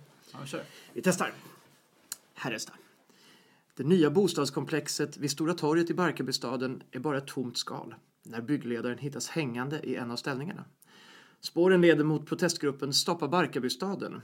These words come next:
Speaker 2: och dess rest-, rättshaveristiska ledare, som tidigare suttit inne för väpnat rån mot Ikea i Barkarby.
Speaker 1: Mhm. Plotten tätnar.
Speaker 2: Den gör ju onekligen det.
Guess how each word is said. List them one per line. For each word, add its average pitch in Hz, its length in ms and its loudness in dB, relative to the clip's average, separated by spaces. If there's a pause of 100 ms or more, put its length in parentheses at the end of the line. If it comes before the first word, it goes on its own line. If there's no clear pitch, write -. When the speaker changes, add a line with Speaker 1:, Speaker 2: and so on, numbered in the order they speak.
(120)
Speaker 2:
och - 120 -10
dess 120 200 -6
rest-, 139 420 -6 (120)
rättshaveristiska 160 1160 2
ledare, 123 460 0 (140)
som 117 220 -12
tidigare 120 400 -6
suttit 180 260 -6
inne 139 180 -4
för 135 120 -12
väpnat 135 420 -10
rån - 400 -6
mot 120 200 -12
Ikea - 500 -8
i - 40 -10
Barkarby. - 420 -16 (960)
Speaker 1:
Mhm. 90 1040 -8 (540)
Plotten 90 460 -14
tätnar. 92 640 -16
Speaker 2:
Den 147 240 4
gör 175 180 8
ju 247 80 10
onekligen 160 440 6
det. 127 360 2